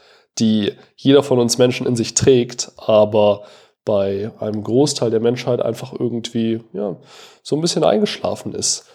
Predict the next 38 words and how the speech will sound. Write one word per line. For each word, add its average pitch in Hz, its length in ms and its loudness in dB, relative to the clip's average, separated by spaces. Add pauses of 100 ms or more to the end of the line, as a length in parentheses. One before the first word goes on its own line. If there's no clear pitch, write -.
(220)
Und 123 400 0
warum, 151 640 4
äh, 127 600 4
überspitze 135 480 0
ich 135 60 -2
das 147 140 2
jetzt 143 140 -2
hier 151 160 2
so? 147 180 4
Warum 110 200 0
sage 120 180 4
ich, 123 80 -4
das 120 140 -6
ist 127 160 -4
eine 117 80 0
Superkraft? 131 720 0 (500)
So, - 200 -8 (340)
es - 120 -8
ist 127 140 -4
einfach - 260 -6
so. - 280 -4 (540)
<laughs> 175 500 -14
Und, 143 260 6
äh, 135 140 8
ich 135 120 2
bringe 202 160 4
mal 143 100 6
ein 104 100 0
Beispiel, 98 500 -2
wo 104 160 -4
ich 127 340 -10
wirklich 120 240 -8
diese 95 220 -8
heftige 110 460 -6
Körperwahrnehmung 107 720 -4
zuletzt 104 420 -2
gespürt - 440 -2
hab, - 260 -2